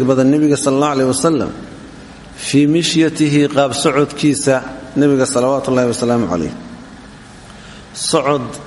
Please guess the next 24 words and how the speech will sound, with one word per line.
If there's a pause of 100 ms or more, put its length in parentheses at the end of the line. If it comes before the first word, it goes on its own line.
(260)
gaaban (1080)
oo
la
moodo
inuu
jiran
yahay
Nebigu
ma
soconayn. (2250)
Yacni,
socod (600)
dherer
badan
oo
la
moodo
qofkani
sidii
qof
xanuunsanaya
oo
kalena
maahay.